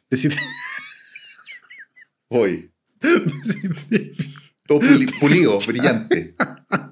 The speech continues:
Speaker 1: Ay, qué te esto, qué chistoso.
Speaker 2: Mm.
Speaker 1: <laughs>
Speaker 2: O de
Speaker 1: Apaño.
Speaker 2: Artudito, de Artudito.
Speaker 1: De Artudito, claro. <laughs>
Speaker 2: Claro.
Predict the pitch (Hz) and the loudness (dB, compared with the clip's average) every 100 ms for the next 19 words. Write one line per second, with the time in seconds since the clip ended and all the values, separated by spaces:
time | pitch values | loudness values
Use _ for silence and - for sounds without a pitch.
0 | - - - - - - - - - - | -10 -10 -10 -10 -10 -12 -20 -20 -18 -14
1 | - 240 269 262 254 - 214 214 214 208 | -4 -2 0 2 2 2 2 2 4 4
2 | 208 202 202 196 202 196 196 202 - - | 4 2 2 2 2 0 -2 -2 -4 -2
3 | 131 131 131 127 135 - - - - 127 | -2 0 0 -2 -6 -16 -20 -16 -8 -4
4 | 131 - 151 143 - - - - - _ | -4 -2 -2 -2 -10 -20 -20 -20 -20 _
5 | - 151 151 127 113 120 113 - 117 107 | -2 4 6 6 4 4 4 0 0 0
6 | - 131 - - - _ - - 156 170 | 0 0 0 -6 -16 _ -10 0 2 4
7 | 135 233 175 127 - 202 - 247 - 226 | 4 4 4 2 2 2 4 2 4 0
8 | - 202 - 175 160 165 147 - 156 - | 2 -2 0 -4 -4 -4 -6 -6 -6 -2
9 | 101 95 | 0 0